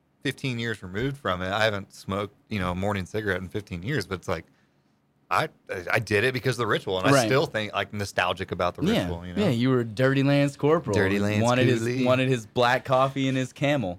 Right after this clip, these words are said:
Speaker 1: I, well, you know, it could have been, it could have been some darts. You know,
Speaker 2: Yeah,
Speaker 1: Could,
Speaker 2: hey,
Speaker 1: you know, it could have
Speaker 2: could have
Speaker 1: been a
Speaker 2: been
Speaker 1: little.
Speaker 2: anything.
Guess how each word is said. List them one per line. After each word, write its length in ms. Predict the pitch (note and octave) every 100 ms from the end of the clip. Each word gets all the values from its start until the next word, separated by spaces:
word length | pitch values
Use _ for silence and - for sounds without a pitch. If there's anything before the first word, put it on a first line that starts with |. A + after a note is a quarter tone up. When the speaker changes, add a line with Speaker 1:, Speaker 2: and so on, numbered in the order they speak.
| -
Speaker 1:
I, 140 | G2+ - A2+
well, 180 | B2+ B2
you 160 | A#2
know, 400 | C#3+ C#3 D#3 D#3+ D#3
it 320 | C#3 D3+ D#3 - _ _
could 300 | - A2+ A#2
have 240 | C3 C3+ A2+
been, 460 | A2 G#2+ A2 A2 - -
it 100 | A#2
could 140 | - G#3+
have 80 | F#3+
been 180 | D#3+
some 140 | C3 A2+
darts. 500 | G2+ A#2+ D3+ - -
You 120 | B2+
know, 160 | A#2 C3
Speaker 2:
Yeah, 220 | A#3+ C#3+
Speaker 1:
Could, 220 | C3 - F#3+
Speaker 2:
hey, 80 |
Speaker 1:
you 60 | G#3+
know, 120 | F3
it 80 | F3
could 140 | A3
have 80 | G3+
Speaker 2:
could 0 |
have 140 | F3+ E3+
Speaker 1:
been 80 |
a 40 | E3
Speaker 2:
been 140 | D#3
Speaker 1:
little. 80 | C#3
Speaker 2:
anything. 140 | D3+